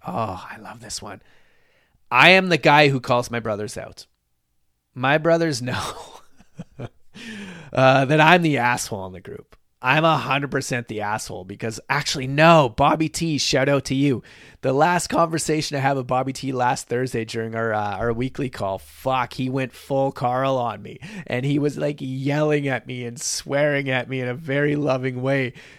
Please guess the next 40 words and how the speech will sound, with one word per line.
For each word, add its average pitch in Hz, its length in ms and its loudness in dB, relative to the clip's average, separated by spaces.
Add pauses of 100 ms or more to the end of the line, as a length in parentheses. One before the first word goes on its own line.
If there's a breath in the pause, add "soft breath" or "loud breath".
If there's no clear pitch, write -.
(140)
calling 156 440 4
me 151 140 0
on 139 140 0
my 131 120 -2
shit - 400 -2
and 120 220 -4
bringing 131 420 -2
things 131 260 -6
to 131 80 -4
my 117 120 -4
attention 117 540 -6
that 113 120 -2
I 110 100 -2
definitely 117 500 -2
needed 120 240 -6
to 131 100 -4
hear 160 320 6
in 135 240 -2
a 131 60 -4
fashion 123 480 0
that 120 200 -6
I 117 180 -2
normally 113 360 -6
do 113 120 -4
with 110 120 -4
my 113 120 -8
brother. 113 320 -4
So - 160 -8
it 113 40 -6
was 117 160 -6
nice 120 260 -6
to 123 80 -10
be 117 140 -8
on 113 120 -8
the 117 60 -10
receiving 127 500 -8
end 107 200 -14
for 113 160 -12
once. - 280 -12
Fuck. - 300 -10